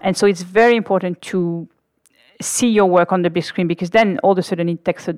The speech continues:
a different scale. And, you know, an ida that seemed okay might feel really big on, on the big screen.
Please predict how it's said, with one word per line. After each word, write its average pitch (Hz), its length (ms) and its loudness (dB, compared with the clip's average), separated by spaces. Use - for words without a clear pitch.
a 175 40 -6
different 165 360 -10
scale. 160 380 0
And, 160 220 -2
you 190 140 0
know, 170 120 4
an 175 180 4
ida 196 600 6
that 160 340 0
seemed 180 380 -4
okay 190 380 2
might 170 340 2
feel 180 260 0
really 170 400 0
big 160 220 -2
on, 156 360 -2
on 165 240 -6
the 175 60 -10
big 277 160 -6
screen. - 340 -12